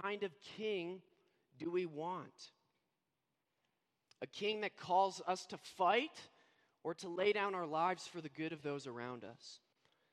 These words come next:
A king that calls us to be successful or put the needs of others before our own? Maybe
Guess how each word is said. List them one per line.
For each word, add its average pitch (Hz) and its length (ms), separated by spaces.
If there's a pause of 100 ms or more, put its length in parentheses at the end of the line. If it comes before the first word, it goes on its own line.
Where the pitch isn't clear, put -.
(100)
A - 40
king 214 280
that 214 140
calls 196 300
us 202 140
to 185 80
be 202 120
successful 190 960 (400)
or 160 220
put 190 240
the 175 80
needs 175 260
of 156 100
others 156 460 (140)
before 135 380
our 127 180
own? 110 220 (680)
Maybe 185 720